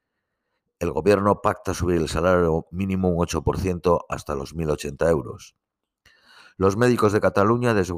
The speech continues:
desconvocan la huelga tras alcanzar un acuerdo con el gobierno catalán. La Comunidad Valenciana crea un portal con un censo de víctimas, eh, fosas y vestigios franquistas. Periódico A B C.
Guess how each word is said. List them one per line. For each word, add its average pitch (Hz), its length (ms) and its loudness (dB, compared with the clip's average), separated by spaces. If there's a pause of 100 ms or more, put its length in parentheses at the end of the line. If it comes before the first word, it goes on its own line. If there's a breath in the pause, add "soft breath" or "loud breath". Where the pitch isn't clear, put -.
(120)
desconvocan 90 760 0
la 85 100 0
huelga 98 340 2
tras 85 240 -4
alcanzar 78 440 -2
un 85 160 -2
acuerdo 80 360 -2
con 80 240 -4
el 78 60 -6
gobierno 73 320 -4
catalán. 78 420 -4 (600 soft breath)
La 82 120 0
Comunidad 76 400 0
Valenciana 76 540 0
crea 85 160 0
un 76 100 -2
portal 92 520 0 (340 soft breath)
con 107 160 2
un 120 120 -2
censo 110 400 2
de 87 100 2
víctimas, 87 600 0 (360 soft breath)
eh, 78 280 0
fosas 92 560 2 (100)
y 98 120 2
vestigios 85 600 0
franquistas. - 800 -8 (540 soft breath)
Periódico 87 400 2
A 82 60 6
B 76 100 -2
C. - 280 -10